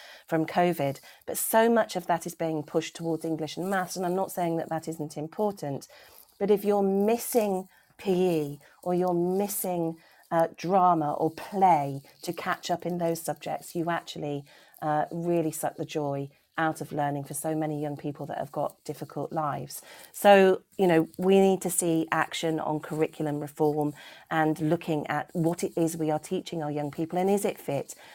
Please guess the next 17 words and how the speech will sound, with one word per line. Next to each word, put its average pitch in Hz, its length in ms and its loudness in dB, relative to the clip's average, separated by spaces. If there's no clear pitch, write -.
for 170 220 4
a 151 120 2
twenty-first 147 540 -2
century? 139 580 -4
You 160 80 -4
know, 139 100 -4
this 143 120 -6
government 147 320 -4
talks 170 300 0
about 147 240 -4
high 147 180 -2
skill, 147 240 -4
high 147 160 -2
wage 143 240 -4
economy, 143 480 -4
but 180 100 -10
it's - 140 -4